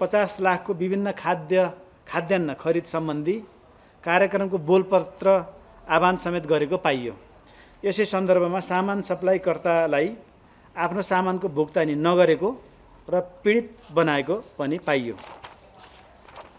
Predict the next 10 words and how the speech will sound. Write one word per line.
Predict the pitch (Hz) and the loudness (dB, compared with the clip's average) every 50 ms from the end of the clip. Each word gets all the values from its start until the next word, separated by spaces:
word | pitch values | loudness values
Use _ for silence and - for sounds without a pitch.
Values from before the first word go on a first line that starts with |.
| - - - - | -20 -20 -4 0
पीडित | 196 214 247 247 247 - - - - - - - - - - - - - - - - - - | 2 2 2 2 0 -4 -14 -20 -20 -20 -20 -20 -20 -20 -20 -20 -20 -20 -20 -20 -20 -4 -2
तथा | 202 190 202 208 | 0 0 2 2
जाहेरवालातर्फ | 165 180 175 175 185 190 185 190 185 175 180 170 156 - - 165 160 139 160 | 4 4 6 6 6 6 8 6 6 6 6 4 2 2 0 -2 0 4 4
हेर्दा | 156 147 135 135 165 190 240 226 - - - - _ _ - - - - - - - | 4 4 4 2 0 0 0 -4 -10 -18 -20 -20 _ _ -20 -20 -20 -20 -20 -14 -4
शङ्कर | - 196 208 208 185 214 220 226 | -2 -2 -2 0 2 2 2 2
अर्याल | 180 175 165 175 185 202 233 233 - - - _ _ _ _ _ - 175 | 2 2 4 6 6 4 4 0 -6 -14 -20 _ _ _ _ _ -8 -8
जसको | 170 - - 190 170 - 190 185 185 190 | -8 -6 -6 -8 -6 -2 -2 -2 -2 -2
स्कर्पियो | 214 180 - - 208 208 202 208 214 196 190 180 | -6 -8 -2 0 0 0 0 2 2 2 2 4
गाडी | 165 165 156 156 156 | 4 4 4 4 2
भाडामा | 139 131 135 151 160 160 160 160 147 | 0 0 0 0 2 0 -2 -2 -2